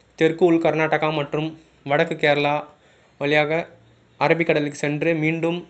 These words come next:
ஒரு தீவிரமடைந்து ஒரு காற்றழுத்த, தீவிர காற்றழுத்த தாழ்வு பகுதியாக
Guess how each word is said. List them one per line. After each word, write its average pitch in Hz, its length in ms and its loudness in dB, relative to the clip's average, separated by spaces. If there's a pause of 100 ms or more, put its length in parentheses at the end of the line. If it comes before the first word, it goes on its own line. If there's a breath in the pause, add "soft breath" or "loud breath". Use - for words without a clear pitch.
ஒரு 143 220 -2 (340)
தீவிரமடைந்து 156 640 0
ஒரு 143 180 2 (220)
காற்றழுத்த, 143 440 2 (280)
தீவிர 170 260 2
காற்றழுத்த 151 480 0
தாழ்வு 143 240 4
பகுதியாக 135 400 -2